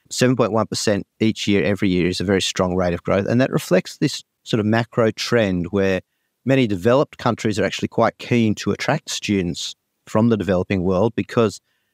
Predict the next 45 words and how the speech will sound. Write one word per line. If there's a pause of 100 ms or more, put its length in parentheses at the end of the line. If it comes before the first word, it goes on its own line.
(160)
developed
countries (260)
are (100)
experiencing
skills
shortages.
I
mean,
we're
familiar
with
that
here
in
Australia,
and, (120)
and
it's
a
common
theme
in (360)
many
nations. (400)
And
they've
also
got
the
issue
of
an
ageing
population. (540)
So
they're
putting
in
place,
um,
policies
that
are
quite
supportive